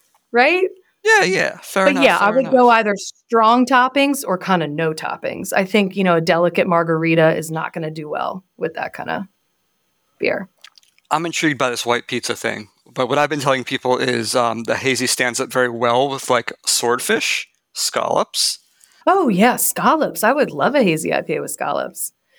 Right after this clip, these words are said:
Speaker 1: Everybody hates on the hazy I P A so much these days in the beer world, and, um, the people that do it really well, do it really well, and I still really enjoy them.
Speaker 2: So you shouted out Fidens. What are some of the other breweries that are out there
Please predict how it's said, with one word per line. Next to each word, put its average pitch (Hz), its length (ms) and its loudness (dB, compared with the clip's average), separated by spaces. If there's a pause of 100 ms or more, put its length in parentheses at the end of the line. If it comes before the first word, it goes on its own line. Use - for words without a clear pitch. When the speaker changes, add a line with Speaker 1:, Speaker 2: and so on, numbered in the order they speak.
(240)
Speaker 1:
Everybody 269 480 4
hates 190 320 0
on 190 160 2
the 180 80 2
hazy 175 340 2
I 165 140 2
P 175 140 0
A 170 100 4
so 165 180 -2
much 160 300 -2
these 165 240 -4
days 170 400 2
in 170 180 -4
the 165 60 -4
beer 165 240 2
world, 165 320 2
and, 156 360 -6
um, 170 300 -6 (240)
the 185 80 -2
people 196 240 -4
that 170 160 0
do 165 140 2
it 165 80 -2
really 165 240 0
well, 160 320 2
do 175 240 -6
it - 80 -8
really 170 400 -2
well, 165 340 -2
and 180 140 -6
I 175 80 -6
still 175 380 -4
really 170 340 -2
enjoy 160 320 -2
them. 156 240 -6 (240)
Speaker 2:
So 147 320 -2
you 139 100 -8
shouted 175 320 0
out 151 140 0
Fidens. 123 580 -2
What 143 160 0
are 147 60 2
some 147 200 0
of 135 40 2
the 135 60 2
other 127 140 -2
breweries 123 800 0
that 123 180 2
are 123 140 -8
out 127 300 -2
there 117 280 -2